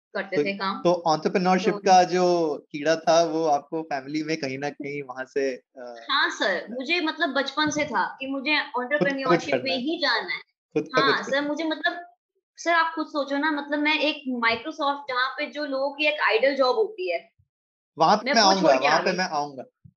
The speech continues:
Speaker 2: अ, अभी लेकिन
Speaker 1: हाँ,
Speaker 2: हम
Speaker 1: तो मैं
Speaker 2: थे
Speaker 1: बताती
Speaker 2: ट्वेल्थ,
Speaker 1: हूँ।
Speaker 2: ट्वेल्थ स्टैंडर्ड में थे हम और, अ, दो बहनें हैं। अ, एक बहन अपना अलग निकल चुकी है और छोटी बहन तैयारी कर रही है।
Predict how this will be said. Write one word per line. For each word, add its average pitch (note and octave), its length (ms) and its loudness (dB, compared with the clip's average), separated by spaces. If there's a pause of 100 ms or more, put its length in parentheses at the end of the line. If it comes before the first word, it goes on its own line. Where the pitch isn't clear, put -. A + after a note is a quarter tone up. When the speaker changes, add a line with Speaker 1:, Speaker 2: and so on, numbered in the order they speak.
(180)
Speaker 2:
अ, C3+ 260 4
अभी D#3 200 0
लेकिन G3 280 2
Speaker 1:
हाँ, A3+ 160 4
Speaker 2:
हम F#3 80 -6
Speaker 1:
तो F#3 100 -2
मैं G3+ 80 8
Speaker 2:
थे A3 60 8
Speaker 1:
बताती G#3+ 200 4
Speaker 2:
ट्वेल्थ, F#3 200 2
Speaker 1:
हूँ। - 80 -12
Speaker 2:
ट्वेल्थ F3 360 0
स्टैंडर्ड D#3 480 -2
में D#3 180 -8
थे C#3 140 -2
हम D3+ 300 -4 (120)
और, D3 380 4
अ, C#3+ 300 2
दो D#3 320 2
बहनें E3+ 360 -2
हैं। F3 200 -4 (680)
अ, C#3 40 -8 (200)
एक E3 260 0
बहन F3 300 2
अपना F3 300 0
अलग D3+ 220 -2
निकल D3+ 240 -2
चुकी D#3 320 -4
है G3+ 180 -2
और D#3+ 300 -4
छोटी D3 280 -2
बहन D#3+ 240 0
तैयारी C3+ 380 0
कर B2+ 160 -6
रही A2 200 -8
है। G#2+ 100 -8